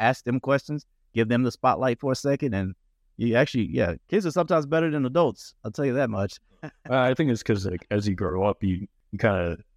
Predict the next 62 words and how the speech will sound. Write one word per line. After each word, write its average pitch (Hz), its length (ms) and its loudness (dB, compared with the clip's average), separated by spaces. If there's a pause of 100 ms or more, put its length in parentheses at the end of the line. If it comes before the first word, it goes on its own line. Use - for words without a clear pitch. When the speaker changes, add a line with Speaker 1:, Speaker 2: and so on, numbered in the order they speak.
(120)
Speaker 2:
gain 110 380 4
certain 95 260 2
anxieties. 90 840 -4 (240)
Like, 117 100 2
I, 110 140 2
I 123 40 0
think 170 160 2
if, 113 200 2
if 107 160 0
you 104 80 2
ever 101 120 -2
notice, 95 300 0
like, 82 120 -6
children, 92 420 0
they, 98 140 -2 (120)
they'll 107 180 0
speak, - 500 -4
like, 98 180 0
Speaker 1:
Yeah. 104 120 4
Speaker 2:
all 92 60 4
the 80 60 -2
time, - 300 -2 (540)
right? 90 300 0
It's 113 140 -2
not 98 320 2
until, 90 540 0 (100)
you 95 80 0
know, 82 80 -2
someone 95 300 2
reprimands 90 440 -4
them 87 160 -4
or 80 60 -8
tells 92 240 0
them, - 120 -12
"Hey, 90 180 0
you 87 240 -2
should - 100 -6
stop - 220 0
talking," 85 340 -6
or 80 220 -12
whatever 87 260 0
it 87 60 0
is, 85 220 -2
or 82 120 -2
"You're, 80 220 -6 (280)
you're 95 100 -2
being 98 200 4
a 82 40 -2
certain 92 260 2
way, 85 400 -2 (120)
so 90 140 -4
please 92 220 -2
stop 87 260 -4
it." 82 100 -12 (100)
It's 104 120 -4
not 127 160 4
until 104 260 2
they 107 240 2
get 101 260 2
told 104 280 0
that 90 160 0
enough 85 500 -2